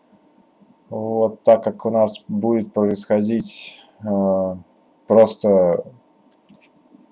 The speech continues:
перестройка структуры, и выделяющаяся энергия не будет проводить к уменьшению температуры. Ну и шесть семь как раз будет проходить ох-, охлаждение.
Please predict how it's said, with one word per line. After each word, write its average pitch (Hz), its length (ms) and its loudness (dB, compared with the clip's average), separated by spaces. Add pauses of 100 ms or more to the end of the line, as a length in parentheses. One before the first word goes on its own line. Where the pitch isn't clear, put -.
(560)
перестройка 107 560 -2
структуры, 127 760 -4 (1700)
и 107 80 -10
выделяющаяся 110 640 0
энергия 110 340 0
не 98 100 -2
будет 101 180 -4
проводить 98 300 -4
к - 60 -16
уменьшению 98 320 -6
температуры. 87 460 -10
Ну 101 120 -6
и 170 80 -2
шесть - 260 -8
семь - 140 -6
как - 100 -2
раз 101 100 2
будет 98 200 -4
проходить 90 220 -8
ох-, - 220 -14
охлаждение. 80 680 -10